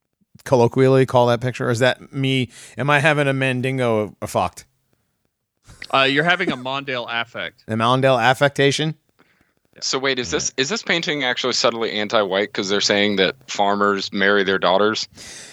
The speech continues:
Speaker 3: whether they have an
Speaker 1: No,
Speaker 3: undue
Speaker 1: I
Speaker 3: inappropriate
Speaker 1: think it's like,
Speaker 3: relationship?
Speaker 1: I, I think he's, like, threatening you with his daughter, and the pitchfork is like, "You marry her and get her the fuck off my farm right now."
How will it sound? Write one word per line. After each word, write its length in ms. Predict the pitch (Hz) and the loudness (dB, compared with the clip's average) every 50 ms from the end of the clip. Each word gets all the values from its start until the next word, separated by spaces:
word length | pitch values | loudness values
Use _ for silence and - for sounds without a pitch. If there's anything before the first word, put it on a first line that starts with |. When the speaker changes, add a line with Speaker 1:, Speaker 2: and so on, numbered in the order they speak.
| - - - | -20 -18 -8
Speaker 3:
whether 200 | - 104 104 101 92 | -2 0 0 0 0
they 80 | 101 | 0
have 160 | 98 110 104 101 | 2 2 0 0
an 60 | 98 | 0
Speaker 1:
No, 40 | 95 | -2
Speaker 3:
undue 300 | 92 95 98 98 95 95 | 2 4 4 4 2 0
Speaker 1:
I 20 | 95 | -6
Speaker 3:
inappropriate 300 | 98 98 - 185 175 - | -4 -4 -2 0 0 0
Speaker 1:
think 160 | 214 240 214 | 0 0 0
it's 180 | 262 240 - - | -2 -2 0 0
like, 60 | 208 190 170 147 - - | 0 0 0 -2 -4 -6
Speaker 3:
relationship? 180 | 120 - _ _ _ _ - | -6 -6 _ _ _ _ -4
Speaker 1:
I, 180 | - 160 170 - - | 0 0 0 2 2
I 100 | 175 170 | 0 0
think 200 | 139 208 220 220 | 2 0 -2 0
he's, 220 | 233 226 202 160 | 0 0 0 2
like, 340 | 175 165 151 139 110 - - - _ _ _ _ _ - _ _ _ | 2 2 2 2 0 -4 -18 -20 _ _ _ _ _ -20 _ _ _
threatening 460 | _ - 170 165 151 - 170 165 151 143 | _ -2 0 0 0 2 2 2 4 4
you 100 | 135 120 | 4 4
with 140 | 120 120 - | 4 4 2
his 140 | 120 113 | 2 0
daughter, 340 | 95 123 117 113 113 113 110 | 2 2 2 4 4 4 4
and 160 | 107 104 113 | 4 2 2
the 60 | 117 104 | 0 0
pitchfork 440 | - 143 - - - 131 123 - | 0 0 -2 0 2 2 2 2
is 120 | 117 104 - | 0 -2 -2
like, 140 | 110 - - | -2 -2 0
"You 100 | 120 135 | 0 2
marry 440 | 147 147 151 151 156 156 151 156 147 | 4 4 4 4 4 4 4 4 2
her 420 | 113 143 151 147 147 147 139 147 - | 2 2 2 4 4 2 2 0 -2
and 160 | 143 131 117 | -2 0 2
get 160 | 139 139 127 | 2 2 4
her 100 | 113 147 | 4 2
the 100 | 135 123 | 2 2
fuck 200 | - - 143 - - | 2 0 -2 0 0
off 160 | 135 127 - | 0 -2 0
my 100 | 120 123 | 0 0
farm 400 | 120 - 127 120 113 101 92 90 | 0 2 2 2 4 2 2 2
right 220 | 87 104 110 131 104 | 2 2 2 2 4
now." 300 | 107 113 104 90 76 | 2 2 2 2 0